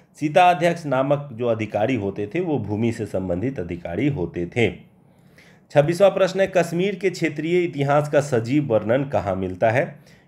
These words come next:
किताब उल रेहला में, किताब उल हिंद में, तुगलकनामा में और राज तरंगिणी में। तो अगर आपने कश्मीर के इतिहास के संबंध में पढ़ा होगा तो ईजीली आप इसके आंसर को चूज कर सकते हैं, वो है ऑप्शन डी।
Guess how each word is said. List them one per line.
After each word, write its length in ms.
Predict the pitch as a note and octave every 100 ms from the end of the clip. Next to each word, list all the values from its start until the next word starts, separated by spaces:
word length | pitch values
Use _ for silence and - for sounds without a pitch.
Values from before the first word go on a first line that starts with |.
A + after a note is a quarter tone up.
| _ -
किताब 480 | D3+ F3 F#3+ G3 -
उल 220 | D#3 D3
रेहला 460 | G#2 G#2 G#2+ A#2+ C3
में, 260 | C3+ E3+ - _ _ -
किताब 440 | C#3+ E3+ F#3+ F#3 D3
उल 180 | C#3+
हिंद 340 | A2+ G#2 C3 C3
में, 340 | C#3+ E3+ E3+ - _
तुगलकनामा 760 | F3 F3+ G#3 G3 B2+ G#2+ D3 D#3
में 300 | C3+ D3+ D3
और 180 | G2 F#2+
राज 260 | A2 A#2
तरंगिणी 600 | A#2 G2 F#2 F#2 F#2 F#2 F2+
में। 360 | G#2 A#2 - - _ - _ _
तो 60 | C#3+
अगर 240 | D3+ F#3
आपने 320 | F#3 F3+ F#3 F3
कश्मीर 420 | D#3+ D3 D#3 F3
के 160 | F3 D#3+
इतिहास 400 | D3 C#3+ D3 D3
के 80 |
संबंध 280 | C#3+ C3+ C3+
में 160 | C3 A#2
पढ़ा 220 | G#2+ C#3
होगा 300 | B2+ A#2+ D3+
तो 120 | C#3+
ईजीली 400 | A#2 A2+ B2 C3
आप 180 | A#2+ A#2
इसके 260 | G#2+ - A2+
आंसर 240 | G#2 A2+
को 120 | A2
चूज 240 | G#2+ A#2 A2
कर 160 | A2
सकते 320 | G2+ G2+ - C3
हैं, 60 |
वो 140 | B2 G2+
है 120 | G2+
ऑप्शन 440 | F#2 F2+ G2 F2+
डी। 360 | A#2 D3+ C3+